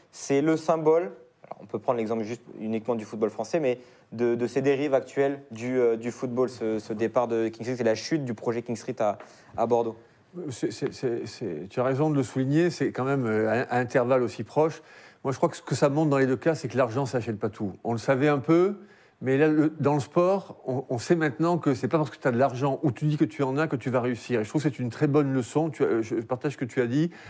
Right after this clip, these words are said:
Speaker 2: Je pense que derrière cet effondrement un peu, euh, en Europe, euh, à Bordeaux, c'est des symboles assez forts de, euh, arrêtez de nous dire que c'est avec l'argent que vous allez réussir.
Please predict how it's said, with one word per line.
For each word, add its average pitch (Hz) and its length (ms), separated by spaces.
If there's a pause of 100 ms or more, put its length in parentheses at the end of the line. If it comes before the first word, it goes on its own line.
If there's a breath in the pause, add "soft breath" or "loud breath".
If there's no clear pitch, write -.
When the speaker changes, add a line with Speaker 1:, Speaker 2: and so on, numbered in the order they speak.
(260 loud breath)
Speaker 2:
Je 123 100
pense 151 260
que - 100
derrière 151 640
cet - 220
effondrement 147 640
un 123 60
peu, 123 440
euh, 107 40
en 117 100
Europe, 127 560
euh, 107 260
à 113 40
Bordeaux, 120 460 (300 loud breath)
c'est - 180
des 131 100
symboles 151 340
assez 147 200
forts 165 280
de, 151 280 (580 loud breath)
euh, - 40 (200)
arrêtez 165 460
de 165 100
nous 151 140
dire 170 260
que 135 600
c'est 135 200
avec 143 200
l'argent 143 320
que 135 80
vous 123 160
allez 123 160
réussir. 113 420